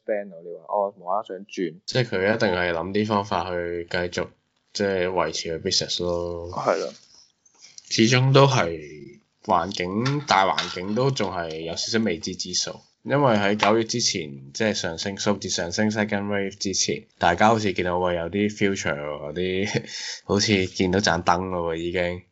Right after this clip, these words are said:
Speaker 1: 啊，係啊。
Speaker 2: 咁啊，好似，喂，全部人回復正常，咁突然你又同佢講，喂，疏疏，唔係，唔好開心住，咁樣就變咗，而家好多人有少少接受唔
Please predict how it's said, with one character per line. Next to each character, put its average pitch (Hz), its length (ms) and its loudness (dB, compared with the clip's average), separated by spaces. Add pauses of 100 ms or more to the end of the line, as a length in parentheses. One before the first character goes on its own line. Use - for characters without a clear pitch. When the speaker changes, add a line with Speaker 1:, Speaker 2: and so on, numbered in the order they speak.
(360)
Speaker 1:
啊， 170 100 0
係 85 240 2
啊。 71 60 2
Speaker 2:
咁 92 40 0
啊， 90 160 0
好 95 140 0
似， 107 180 0 (100)
喂， 98 120 0 (320)
全 85 240 -6
部 90 140 -2
人 82 140 -6
回 80 120 -4
復 85 220 -6
正 90 240 -4
常， 82 160 -8
咁 95 160 -4
突 101 80 2
然 - 120 -14
你 78 280 -8
又 90 140 2
同 85 200 -8
佢 82 60 -6
講， 85 160 -2
喂， 87 180 0
疏 85 320 -2
疏， 85 180 -10
唔 73 220 -10
係， 69 140 -6 (160)
唔 73 180 -6
好 90 100 -2
開 87 40 0
心 87 200 -2
住， 82 140 -10 (100)
咁 80 60 -4
樣 80 240 -8
就 85 80 -2 (100)
變 87 160 -4
咗， 92 320 0 (560)
而 - 60 -18
家 113 140 2
好 113 160 0
多 120 160 4
人 78 100 2 (400)
有 90 140 -4
少 107 140 -2
少 113 120 2
接 95 160 -2
受 76 180 0
唔 71 140 -8